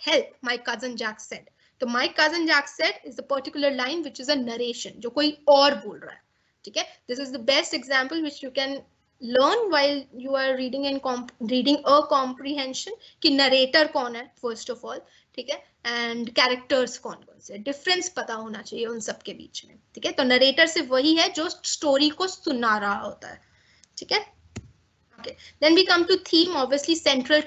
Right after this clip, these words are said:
topic, subject क्या है एक narration का, एक story का, ठीक है?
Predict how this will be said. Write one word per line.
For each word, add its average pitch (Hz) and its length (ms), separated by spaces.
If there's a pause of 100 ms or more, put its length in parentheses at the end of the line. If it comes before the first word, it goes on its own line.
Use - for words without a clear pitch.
topic, - 440
subject 254 460
क्या 277 140
है 262 180
एक 262 160
narration 240 560
का, 247 180
एक 240 260
story 269 420
का, 285 260 (340)
ठीक - 160
है? 277 240